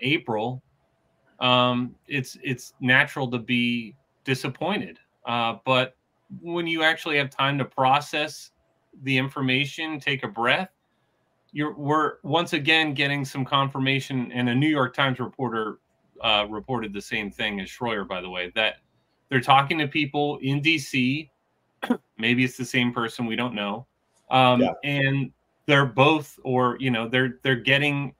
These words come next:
Speaker 1: uh, certainty from this person. Look, it's not happening,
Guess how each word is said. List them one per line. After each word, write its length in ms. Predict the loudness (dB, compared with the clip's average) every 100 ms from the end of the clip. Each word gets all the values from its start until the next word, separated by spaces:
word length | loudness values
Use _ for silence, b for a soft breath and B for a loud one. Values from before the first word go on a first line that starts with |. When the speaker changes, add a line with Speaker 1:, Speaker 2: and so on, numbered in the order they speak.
| -10
Speaker 1:
uh, 380 | -6 -4 -4 -6 _ _ _ _ _
certainty 680 | -10 -2 0 0 -4 -6 -6
from 300 | -8 -4 0
this 160 | -2 -2
person. 360 | -4 -4 -2
Look, 220 | 2 2 0
it's 180 | -8 -4
not 260 | -2 -2
happening, 640 | 0 0 0 -2 -2 -2